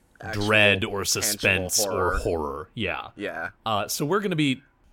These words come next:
Speaker 2: you know, that's the, that's the divide, and so we're gonna try to be looking at how you would do a Resident Evil film or play that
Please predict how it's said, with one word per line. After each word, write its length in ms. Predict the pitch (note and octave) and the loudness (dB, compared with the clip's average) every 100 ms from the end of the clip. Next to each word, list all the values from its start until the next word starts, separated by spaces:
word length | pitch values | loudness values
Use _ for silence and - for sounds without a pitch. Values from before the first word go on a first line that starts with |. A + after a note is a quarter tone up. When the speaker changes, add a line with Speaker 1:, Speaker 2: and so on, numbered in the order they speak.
| _ - | _ -10
Speaker 2:
you 100 | F#2+ | -6
know, 60 | |
that's 280 | A2+ D#3 - | 0 2 2
the, 280 | D3+ C#3 B2 | 2 4 4
that's 200 | C3+ C#3 | 2 0
the 100 | - | 0
divide, 460 | A#2+ G#2 G2+ G2+ G2 | -2 0 2 2 0
and 180 | G2 G2+ | -4 -6
so 100 | A2 | -6
we're 180 | G2+ B2+ | -4 -2
gonna 200 | B2 A2+ | -2 -2
try 260 | - A#2 | -2 -2
to 80 | G2+ | -2
be 180 | F#2+ F#2 | -2 -4
looking 320 | F#2 F2+ E2 F2 | -6 -6 -6 -8
at 80 | |
how 240 | - - A2 | -8 -2 -2
you 180 | G#2 G2 | 0 -2
would 180 | F2+ | -4
do 440 | D#2+ F2 E2 E2 D#2+ - - | -4 -4 -2 -4 -8 -14 -10
a 80 | G2+ | -2
Resident 380 | A2 A2+ A2 A2 | 0 0 -2 -6
Evil 240 | G#2 F#2+ F2+ | -6 -6 -10
film 520 | - A2 G2+ G2 F#2 - | -6 -4 -4 -4 -6 -8
or 180 | F#2 F2 | -8 -6
play 680 | - - F2+ E2+ E2+ E2+ F2 | -8 -4 -4 -2 -2 -4 -6
that 280 | F#2 F2 | -6 -8